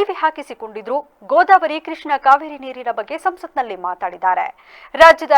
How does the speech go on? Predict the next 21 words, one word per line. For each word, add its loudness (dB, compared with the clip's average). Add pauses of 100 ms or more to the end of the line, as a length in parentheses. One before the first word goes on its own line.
(100)
ನೀರಾವರಿ -6
ಬಗ್ಗೆ -10
ಇವರಿಂದ -12 (120)
ದೇವೇಗೌಡರು -10 (100)
ಹೇಳಿಸಿಕೊಳ್ಳಬೇಕಾ -12
ಎಂದು -10 (100)
ವಾಗ್ದಾಳಿ -2
ನಡೆಸಿದ್ರು. -16 (640)
ಇನ್ನು 0
ಡಿ -2
ಕೆ -4
ಶಿವಕುಮಾರ್ 0
ವಿರುದ್ಧವೂ -6
ವಾಗ್ದಾಳಿ -2
ನಡೆಸಿದ -14 (200)
ಎಚ್ -20
ಡಿ -10
ಕೆ, -6 (500)
ರಾಜ್ಯಕ್ಕೆ 4
ಡಿ -6
ಕೆ -10